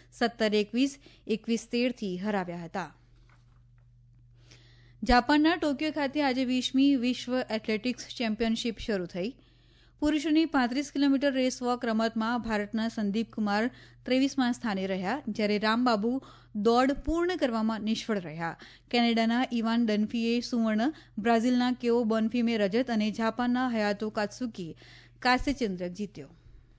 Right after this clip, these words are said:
આર એસ એસના વડા મોહન ભાગવતે કહ્યું છે કે ભારત ચીજવસ્તુઓ પર ટેરિફ વધતી જતી ભારતની બીકથી લાદવામાં આવે છે. તેમણે કહ્યું કે ભારત એક ઉદાહરણ સ્થાપિત કરી શકે છે કે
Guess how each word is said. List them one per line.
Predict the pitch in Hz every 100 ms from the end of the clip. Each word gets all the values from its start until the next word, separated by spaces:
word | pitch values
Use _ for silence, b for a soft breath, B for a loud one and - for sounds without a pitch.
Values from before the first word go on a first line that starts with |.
| _ _ _ - b b b b b b b b _ _ -
આર | 254 320 349
એસ | 277 277
એસના | 302 - 302
વડા | 277 240 254
મોહન | 240 233 240
ભાગવતે | 226 214 214 220
કહ્યું | 240 220 226
છે | 214 226
કે | 247
ભારત | 220 214 214 254
ચીજવસ્તુઓ | 226 214 220 214 - 226
પર | 208 214
ટેરિફ | 220 208 220 -
વધતી | 202 - 233
જતી | 208 196 226
ભારતની | 208 190 196 220 208
બીકથી | 214 208 -
લાદવામાં | 214 175 180 175 202
આવે | 160 180
છે. | - 180 B B B
તેમણે | 233 233 247
કહ્યું | 254 247 254
કે | 277
ભારત | 226 208 226 254
એક | 226 226 233
ઉદાહરણ | 208 202 220 240
સ્થાપિત | - 220 196 202
કરી | 208 202
શકે | - 202 214
છે | - 220
કે | 240